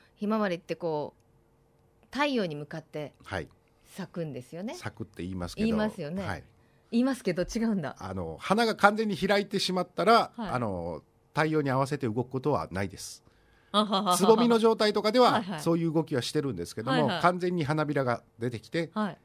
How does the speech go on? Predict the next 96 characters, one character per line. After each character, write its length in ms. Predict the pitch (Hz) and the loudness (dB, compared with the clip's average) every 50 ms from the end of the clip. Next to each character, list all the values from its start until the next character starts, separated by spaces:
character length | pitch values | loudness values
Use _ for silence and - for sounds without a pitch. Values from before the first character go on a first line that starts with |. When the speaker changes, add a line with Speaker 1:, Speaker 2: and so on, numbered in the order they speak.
| _ _ _ _ _ _ - | _ _ _ _ _ _ -6
Speaker 2:
バ 260 | 90 - - - 165 | -2 -2 0 0 0
ー 20 | |
ン 60 | 135 139 | -2 -4
と 100 | 127 113 | -8 -6
咲 220 | - - 131 139 | -2 0 0 0
い 20 | |
た 120 | 127 131 131 | 0 -2 -2
状 180 | 123 139 135 | -2 -2 -4
態 240 | 127 - 127 127 143 | -2 -2 -2 -2 2
で、 200 | 165 220 220 196 - | 4 4 4 2 0
Speaker 1:
は 60 | 208 220 | 0 0
い。 20 | |
Speaker 2:
太 60 | 147 170 | 2 4
陽 160 | 170 175 165 | 4 2 2
と 100 | - 151 | 2 0
一 80 | 151 143 | 0 0
緒 160 | - - 151 | 0 0 0
に 280 | 135 135 123 107 - - _ _ - - | 2 2 0 -2 -4 -8 _ _ -20 -4
東 300 | - 131 127 139 - 330 | -2 0 2 4 4 4
か 80 | - 143 | 4 4
ら 120 | 123 - | 2 2
西 140 | 143 139 - - | 2 0 0 0
に 160 | 135 113 120 | 0 2 2
動 120 | 135 151 | 2 2
く 80 | - - | 0 0
こ 100 | - 156 | -2 2
と 80 | - | 6
は 140 | 226 320 339 | 6 6 6
な 160 | 359 381 392 | 6 4 4
い 20 | 370 | 4
で 60 | 370 | 4
す。 60 | - | 4
Speaker 1:
<laughs> 0 | |
そ 40 | 392 | 6
ん 40 | 359 | 6
な 60 | 370 | 4
忙 40 | 392 | 4
し 80 | - - | 4 0
い 100 | 392 381 | -4 -4
こ 120 | 370 370 | -4 -2
と 80 | 370 523 | 2 2
は 80 | 494 | 4
な 140 | 269 226 240 | 4 4 4
い 40 | 247 | 2
っ 40 | 254 | 2
て 80 | 247 | 2
い 20 | 202 | 2
う 40 | 123 | 2
こ 60 | 120 | 2
と 60 | 117 | 2
で 120 | 113 - 90 | 2 0 0
す 120 | - 160 | -2 0
ね。 160 | 175 208 262 | 0 2 2
Speaker 2:
な 80 | 262 110 | 2 2
い 40 | 95 | 0
で 40 | - | -2
す。 60 | - - - - - - - - - | -6 -10 -12 -12 -14 -18 -18 -18 -16
は 80 | 135 143 | -14 -12
い。 40 | 135 | -12
Speaker 1:
は 60 | 135 135 | -10 -12
あ、 20 | |
わ 60 | 139 | -12
か 120 | 139 143 147 | -10 -10 -8
り 120 | 143 147 | -8 -8
ま 180 | 151 160 165 175 | -6 -6 -6 -6
し 100 | - - | -8 -6
た。 120 | - 180 | -4 -2
Speaker 2:
は 460 | 175 180 175 180 180 180 170 160 - - | 0 0 0 2 2 2 0 -2 -2 -6
い。 260 | - - - 214 - _ | -12 -20 -20 -20 -14 _
Speaker 1:
川 140 | - 269 277 | 2 2 4
原 120 | 277 240 214 | 4 2 0
さ 100 | 214 170 | -2 -4
ん、 40 | |
お 40 | 175 | -4
好 60 | 180 | -6
き 140 | - - 226 | -4 -4 -4
で 80 | 196 196 | -4 -4
す 100 | 190 - | -4 -4
か？ 160 | - 117 - - | -8 -8 -8 -6
ひ 100 | - 170 | -6 -2
ま 100 | 160 143 | 0 2
わ 20 | |
り 40 | 131 | 2
は。 60 | 117 110 | 0 0
Speaker 2:
ひ 60 | 98 | -2
ま 60 | 90 | -6
わ 40 | - | -8
り 80 | - | -10
好 60 | - - | -8 -8
き 100 | - 143 | -6 -4
で 80 | 117 | -4
す 120 | 113 - 127 | -4 -4 -4
ね。 240 | 131 135 127 131 135 | -4 -4 -4 -4 -4
Speaker 1:
う 40 | 202 | -4
ん。 240 | 240 269 294 302 254 | -4 -2 -2 -4 -4
Speaker 2:
や 60 | 202 | -4